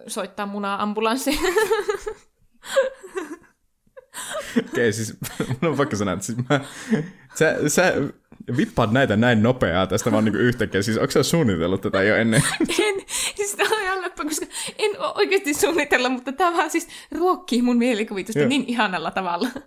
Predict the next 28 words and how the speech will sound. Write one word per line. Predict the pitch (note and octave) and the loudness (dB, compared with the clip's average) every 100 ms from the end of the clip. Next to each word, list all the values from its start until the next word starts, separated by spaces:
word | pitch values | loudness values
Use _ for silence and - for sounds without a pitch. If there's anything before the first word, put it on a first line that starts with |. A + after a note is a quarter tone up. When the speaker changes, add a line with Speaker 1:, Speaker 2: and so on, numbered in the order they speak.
| - - D5+ D5+ - G#4 - _ _ _ _ D3+ C#3+ | -16 -16 -16 -14 -8 -10 -10 _ _ _ _ 0 2
Speaker 2:
Eikö | C3 | 2
tää, | A#2 A#2+ E2 | 4 2 0
tää | - B2 | 0 2
on | |
just | C3 B2+ | 2 2
tämmönen, | A2+ G#2 | 0 0
niinku, | G2 - | 0 -2
ennen | G#2+ G#2+ F#2+ | 0 2 2
päivänlaskua | F#2+ G2+ F#2+ F2 F2+ - G2+ F#2+ | 0 0 0 0 -2 -2 -4 -2
ei | F2 F#2 F2 | -2 -2 0
voi | F2+ F2+ D2+ - - | 0 0 0 -6 -4
tyylinen | G2 F#2 F#2 F2+ E2+ - - C#3+ - | -2 0 0 -2 -4 -6 -12 -14 -4
muna-alternative-maailma? | G#2 G#2+ G2 F#2+ - - - - G#2+ G#2 G#2+ G#2 G2 A2 F#2+ F#2+ D#2+ - - A2+ A#2 A2+ A#2+ - - - - - - - | 0 2 2 2 -2 -10 -20 -4 -2 0 0 0 0 0 0 0 0 -6 0 4 4 4 2 -2 -8 -16 -12 -12 -12 -2
Speaker 1:
Joo, | C#4+ D#4 D#4 - | 2 2 -2 -6
kyllä. | C4+ A#3 A3+ _ _ - - | -2 -2 -2 _ _ -20 -6
No | C#3 | 0
oisko | D#4+ A#4 | 0 0
se | G4 | -2
sit | D#4 C4+ | -4 -4
silleen, | C4+ B3 | -2 0
että | G#3 G3+ | 0 0
kun | G3+ F#3+ - _ _ _ _ - | -4 -4 -10 _ _ _ _ -4
monesti | A#3 A#3 A#3 G#3 - _ _ _ _ | 0 0 0 -4 -4 _ _ _ _
kun | G#3 | -2
lapset | G3+ G3+ D#3+ - | -2 -2 -6 -6
kehittyy, | G#3 G3 F3 D#3+ D#3 | -4 -4 -6 -10 -10
niinku, | D#3+ D3 F#3+ | -10 -12 -10
nyky-, | E3+ F3+ D#3 | -8 -8 -10